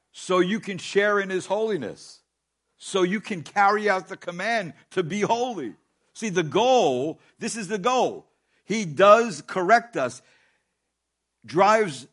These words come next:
out the sin that is still in us, but only in order that we may be more truly the children of God who we, he would have us be.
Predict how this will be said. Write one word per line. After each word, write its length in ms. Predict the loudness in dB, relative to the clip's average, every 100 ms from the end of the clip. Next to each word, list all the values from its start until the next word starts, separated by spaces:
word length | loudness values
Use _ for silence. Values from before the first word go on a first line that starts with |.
| _ _
out 320 | 0 0 0 -12
the 120 | -16
sin 480 | -12 -8 -6 -2 0
that 180 | 0
is 140 | 0 -6
still 320 | -4 -2 -2
in 200 | -4 -8
us, 600 | -8 -8 -12 -14 -16 -20 _ _ _ _ _ _
but 180 | 2 2
only 520 | 2 0 0 -2 -4 -4
in 260 | -6 -8 -4
order 420 | -4 -4 -4 -4
that 360 | -2 -2 -4
we 240 | -6 -8 -6
may 240 | -4 -4
be 220 | -4 -6
more 280 | -6 -6 -6
truly 540 | -8 -14 -14 -12 -10 -12
the 140 | -12
children 460 | -14 -12 -12 -12 -16
of 180 | -14
God 440 | -10 -8 -8 -12 -16 _ _ _ _ _
who 160 | -16 -12
we, 300 | -12 -14 -16 _ -14
he 120 | -14
would 180 | -14 -18
have 240 | -20 -20
us 140 | -20
be. 320 | _ -20 -20